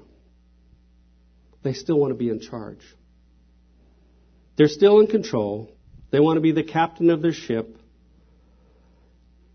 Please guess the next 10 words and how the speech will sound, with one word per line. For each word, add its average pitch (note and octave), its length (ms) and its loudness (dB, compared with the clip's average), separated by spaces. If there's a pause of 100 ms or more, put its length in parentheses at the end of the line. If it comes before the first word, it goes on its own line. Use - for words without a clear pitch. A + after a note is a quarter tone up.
(140)
And C3 180 -2
they're B2 200 -2
far D3 480 0
from A#2+ 240 -6
surrendering A2 840 -4
their G#2 140 -8
lives G2+ 440 -10
to - 120 -20
Jesus - 420 -16
Christ. - 540 -20